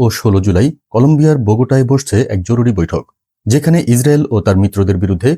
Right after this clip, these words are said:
কূটনৈতিক ও আইনি ব্যবস্থা নেওয়ার রূপরেখা তৈরি হবে। এই বৈঠক ডেকেছে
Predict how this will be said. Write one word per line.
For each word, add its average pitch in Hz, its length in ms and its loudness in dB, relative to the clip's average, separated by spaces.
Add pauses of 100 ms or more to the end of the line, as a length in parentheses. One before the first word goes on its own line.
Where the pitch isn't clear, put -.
(200)
কূটনৈতিক 160 480 -2 (120)
ও 104 60 0 (160)
আইনি 131 280 2
ব্যবস্থা 107 320 0
নেওয়ার 120 280 2
রূপরেখা 131 400 -2
তৈরি 90 260 -2
হবে। 82 160 -2 (560)
এই 120 180 2
বৈঠক 156 300 2
ডেকেছে 165 300 -2